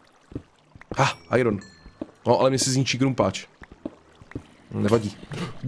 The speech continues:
Píči, jsem celek. No, já musím zpátky. Ty vole. No nic. Tak si jdem pro krumpáč.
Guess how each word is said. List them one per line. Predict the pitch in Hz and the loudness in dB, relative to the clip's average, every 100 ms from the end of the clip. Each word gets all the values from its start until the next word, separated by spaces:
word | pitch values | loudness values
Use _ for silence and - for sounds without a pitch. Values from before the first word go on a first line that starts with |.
| 117 | -4
Píči, | 160 147 - | -2 2 2
jsem | 147 143 | 2 0
celek. | - 123 107 120 | 2 0 0 2
No, | 156 151 | 2 4
já | 156 | 2
musím | 156 175 | 4 2
zpátky. | 165 175 180 123 - - | 4 2 2 -4 -4 -10
Ty | 107 | -8
vole. | - 64 65 - - - - - - - - - - - - - - - - - - _ | -6 -8 -10 -14 -18 -20 -20 -18 -18 -18 -20 -20 -20 -20 -20 -20 -20 -20 -20 -20 -20 _
No | 190 | 4
nic. | 220 240 - - - - - - - - - - - - - - - - - | 6 4 2 0 -4 -4 -6 -10 -14 -18 -20 -20 -20 -20 -20 -20 -20 -20 -10
Tak | - 143 | -4 2
si | 185 | 4
jdem | 175 | 4
pro | 170 - - _ _ _ - | 2 -2 -12 _ _ _ 0
krumpáč. | 175 190 131 113 - | 0 2 2 2 -2